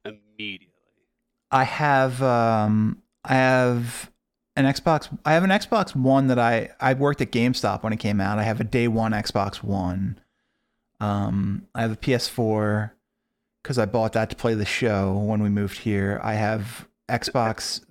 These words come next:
Speaker 2: Xbox One X.
Speaker 1: Yeah.
Speaker 2: Um, and I have a three sixty because I wanted to play, N-,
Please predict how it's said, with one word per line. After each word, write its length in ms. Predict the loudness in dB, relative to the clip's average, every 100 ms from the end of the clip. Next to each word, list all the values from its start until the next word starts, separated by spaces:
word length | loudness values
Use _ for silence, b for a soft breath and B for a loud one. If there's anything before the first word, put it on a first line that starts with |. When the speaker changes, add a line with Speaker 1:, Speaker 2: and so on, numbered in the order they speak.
| -8 -6 -8 _ _ _ -8
Speaker 2:
Xbox 400 | -6 -2 -2 0
One 240 | 0 0 0
X. 720 | -2 -2 -4 -6 -6 -8 -8 _ -8
Speaker 1:
Yeah. 240 | -4 -4 -8 _ _ _ _ -2
Speaker 2:
Um, 800 | 0 2 0 0 0 0 -2 -8 _ _
and 120 | -2
I 60 | 0
have 120 | 0
a 40 | -2
three 200 | -2 -2
sixty 460 | -2 -4 -6 -6
because 1120 | -4 -6 -4 -2 -2 -2 -4 -4 -6 -6 -8 -4
I 80 | -2
wanted 220 | 0 0
to 60 | -2
play, 540 | 0 0 0 -2 -4 -2
N-, 140 | -2